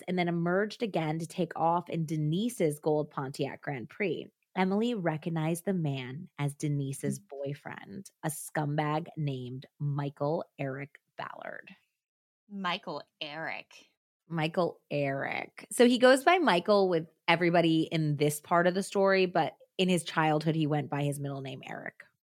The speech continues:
Speaker 1: Of course, by now, Michael had crashed the car and was being rushed to the hospital. Ballard continued to fall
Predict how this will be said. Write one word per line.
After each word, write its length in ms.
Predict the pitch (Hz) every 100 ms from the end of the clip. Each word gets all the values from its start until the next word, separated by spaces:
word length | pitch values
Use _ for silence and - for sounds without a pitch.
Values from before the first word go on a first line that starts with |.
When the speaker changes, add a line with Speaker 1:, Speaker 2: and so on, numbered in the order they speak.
| _ _ _ _ _ _ _ _ -
Speaker 1:
Of 120 | 240
course, 480 | - 247 143 170 -
by 140 | 214
now, 360 | 214 247 240 220
Michael 400 | 190 175 175 196
had 160 | 196 165
crashed 520 | - 160 180 - -
the 60 |
car 800 | 214 - 247 254 185 160 151 156
and 200 | 180 175
was 220 | 170 165 156
being 280 | 175 165
rushed 300 | 160 165 -
to 80 | -
the 80 | 151
hospital. 760 | - 311 311 - 160 143 139 -
Ballard 580 | 180 156 175 208 269 277
continued 460 | 294 254 214 190 185
to 60 |
fall 260 | 165 170